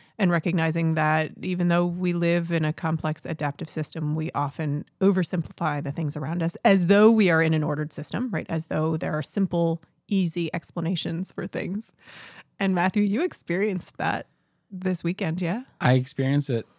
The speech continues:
Speaker 2: I guess, every weekend in the summer now.
Speaker 1: <laughs>
Speaker 2: Uh, so this year, m-, my brother and I, your husband,
Speaker 1: Mm-hmm.
Speaker 2: and I, um, joined a men's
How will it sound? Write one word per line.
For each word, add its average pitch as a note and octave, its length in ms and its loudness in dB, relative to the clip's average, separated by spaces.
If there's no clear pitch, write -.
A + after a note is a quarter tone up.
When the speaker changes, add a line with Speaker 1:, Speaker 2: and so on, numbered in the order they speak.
Speaker 2:
I A#2 120 2
guess, A2+ 320 2
every C3 220 4
weekend C#3 320 6
in C#3 40 6
the C3+ 60 6
summer C3 360 0
now. G2+ 240 4
Speaker 1:
<laughs> - 80 -8
Speaker 2:
Uh, A2+ 400 6
so B2+ 380 0
this D3 220 6
year, C#3 600 2
m-, - 220 -8
my A#2+ 160 2
brother G2 300 2
and F2+ 100 2
I, C3 300 2
your G2 340 -2
husband, G2+ 480 -2
Speaker 1:
Mm-hmm. F3 140 2
Speaker 2:
and F#2+ 120 0
I, F2+ 280 -2
um, F#2 480 2
joined B2+ 440 4
a A2+ 300 2
men's A#2+ 560 4